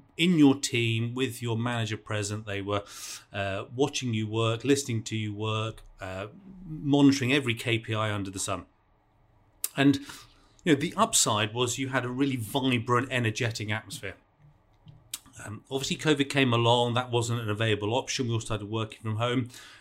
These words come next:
And technology helped us fill the gap. So dashboards on Salesforce meant that we could still see, uh,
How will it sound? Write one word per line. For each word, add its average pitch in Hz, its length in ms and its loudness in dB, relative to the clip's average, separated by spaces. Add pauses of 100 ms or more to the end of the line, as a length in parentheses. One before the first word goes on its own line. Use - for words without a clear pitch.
(120)
And 127 200 -4
technology 156 640 0
helped 139 320 -4
us 117 120 -4
fill 123 320 0
the 110 100 -4
gap. 95 360 -6 (520)
So 117 340 0 (680)
dashboards 143 560 4
on 120 120 2
Salesforce 117 1080 -2
meant 117 300 -2
that 117 80 -8
we 107 160 -4
could - 240 -12
still 202 560 2 (320)
see, 127 880 0 (440)
uh, 101 420 -2